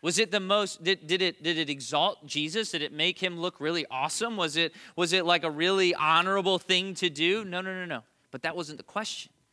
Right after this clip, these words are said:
Jesus said, "What's the most helpful thing I can do here? I'll wash their feet." And that's the same thing. We have to live with that attitude in our work and in our homes. What's the most helpful choice?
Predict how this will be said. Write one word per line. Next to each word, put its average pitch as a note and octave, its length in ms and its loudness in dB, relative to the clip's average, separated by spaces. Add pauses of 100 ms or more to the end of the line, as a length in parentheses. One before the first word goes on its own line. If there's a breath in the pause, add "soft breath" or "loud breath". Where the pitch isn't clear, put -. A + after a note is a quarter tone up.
(320)
Jesus F3+ 300 -2
said, E3+ 140 -2
"What's F3+ 180 -2
the G3 60 -6
most E3+ 160 -6
helpful F3 380 -4
thing D#3 220 -6
I C#3+ 80 2
can C3 160 -14
do C3 160 -6
here? G#2+ 240 -14 (540 soft breath)
I'll B2+ 80 -4
wash B2 240 -6
their G2 80 -14
feet." - 240 -18 (680)
And D#3+ 120 -2
that's F#3 280 4
the G3 100 -4
same F#3 240 -2
thing. E3 260 -6
We E3+ 160 -4
have F#3+ 160 2
to F3+ 80 -8
live E3 240 -4
with F3+ 120 -8
that D#3 160 -2
attitude E3 420 0
in C#3+ 100 -6
our C#3 120 0
work E3+ 400 -2
and D#3 80 -12
in D3+ 80 -8
our C#3+ 120 -2
homes. D3+ 300 -6
What's E3 300 -2
the B3 80 -4
most G#3+ 220 -4
helpful G3 520 -4
choice? F3+ 320 -4